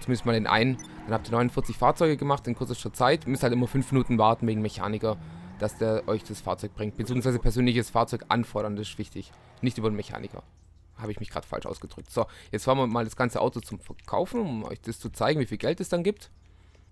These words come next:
So, und für dieses Fahrzeug bekomme ich jetzt nun siebenhunderttausend Dollar. Und in der Garage sind auch noch die anderen Lowrider zur Verfügung.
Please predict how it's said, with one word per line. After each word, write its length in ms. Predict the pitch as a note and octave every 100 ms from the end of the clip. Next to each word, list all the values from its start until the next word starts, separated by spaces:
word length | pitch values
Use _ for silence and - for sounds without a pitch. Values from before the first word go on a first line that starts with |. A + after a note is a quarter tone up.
| - - - - - - - - - - - - - - - - -
So, 340 | - C3 A2+ - - - -
und 160 | C3
für 100 | B2+
dieses 280 | C#3+ A3 F#3+
Fahrzeug 340 | - F3 F3 D#3
bekomme 300 | C#3 C#3+ C3+
ich 100 | -
jetzt 220 | A#2 -
nun 320 | B2+ A2+ G#2+
siebenhunderttausend 760 | A2 G3 A3 F#3 C#3+ D3 C#3+ B2+
Dollar. 340 | D#3 F#3 A3+ - - - - - - - - - - _ _ - _ _ _
Und 680 | C#3+ D3 D3+ D3 D3 C3+ - -
in 100 | C#3
der 100 | C3
Garage 300 | A#2+ B2+ D3+
sind 160 | C#3 C#3+
auch 120 | -
noch 120 | A2+
die 120 | -
anderen 220 | G2+ A2+
Lowrider 400 | G#2+ G#2+ G2+ F#2
zur 100 | -
Verfügung. 500 | - G#2 - G2 G2